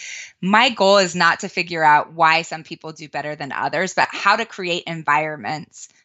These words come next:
that are optimized to individual brains. I mean, that would be my goal is, okay, now I understand that this brain performs well in this context. How do I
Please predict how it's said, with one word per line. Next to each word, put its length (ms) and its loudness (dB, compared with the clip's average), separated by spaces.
that 80 0
are 180 4
optimized 720 0
to 120 -14
individual 520 -10
brains. 380 -6
I 20 -6
mean, 200 0
that 260 4
would 160 -2
be 140 -6
my 180 0
goal 280 -2
is, 200 -8
okay, 280 2
now 240 4
I 100 0
understand 560 -4
that 180 -2
this 200 -6
brain 280 0
performs 520 -2
well 240 6
in 100 -6
this 200 -4
context. 920 -6
How 340 2
do 180 2
I 440 4